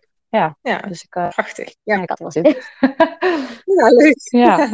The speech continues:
Speaker 2: <laughs> Herkenbaar hoor,
Speaker 1: Ja,
Speaker 2: ik had
Speaker 1: en,
Speaker 2: hetzelfde.
Speaker 1: ehm,
Speaker 2: Dus, eh,
Speaker 1: nou, ik had
Speaker 2: ja,
Speaker 1: alvast
Speaker 2: leuk.
Speaker 1: Ja, ja, precies.
Speaker 2: Mhm.
Speaker 1: Nou ja, dus ik
Speaker 2: Ja.
Speaker 1: heb gewoon die oefeningen ben ik blij-, gaan blijven doen met mijn vriend en, en, eh, en, eh, ja,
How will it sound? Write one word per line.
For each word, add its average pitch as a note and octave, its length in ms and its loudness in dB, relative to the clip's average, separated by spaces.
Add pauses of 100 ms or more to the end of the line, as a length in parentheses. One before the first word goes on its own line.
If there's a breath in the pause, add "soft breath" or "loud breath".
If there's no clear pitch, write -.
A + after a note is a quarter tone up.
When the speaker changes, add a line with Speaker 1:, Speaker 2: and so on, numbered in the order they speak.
(120)
Speaker 2:
<laughs> - 320 -12
Herkenbaar A#3 440 2
hoor, F3 80 6
Speaker 1:
Ja, G#3 160 6
Speaker 2:
ik - 60 6
had G#3+ 100 6
Speaker 1:
en, G#3+ 80 6
Speaker 2:
hetzelfde. G#3 400 4
Speaker 1:
ehm, F#3+ 80 0 (120)
Speaker 2:
Dus, - 220 -2
eh, G3 160 0
Speaker 1:
nou, F#3+ 140 4
ik F#3 80 2
had G#3+ 140 2
Speaker 2:
ja, G3+ 80 4
Speaker 1:
alvast F#3+ 260 -2
Speaker 2:
leuk. - 300 -8 (680)
Speaker 1:
Ja, B3+ 360 4
ja, G3 260 4
precies. G#3+ 680 -6
Speaker 2:
Mhm. G#3+ 320 -10
Speaker 1:
Nou A3+ 160 2
ja, G3 80 4
dus G3+ 100 -2
ik A3+ 80 -2
Speaker 2:
Ja. A3 40 2
Speaker 1:
heb - 140 0
gewoon G#3 240 2
die G#3 140 -4
oefeningen A3+ 380 -6
ben G3 80 -6
ik F#3+ 120 -6
blij-, F#3 160 -4
gaan F#3 160 -8
blijven F3 300 -4
doen G#3+ 220 -2
met G#3 140 -4
mijn G3 120 -6
vriend F#3 340 -6
en, E3 220 -4
en, D#3+ 240 -8
eh, D#3+ 280 -8
en, D#3+ 200 -12
eh, D#3 340 -14
ja, D#3+ 260 -6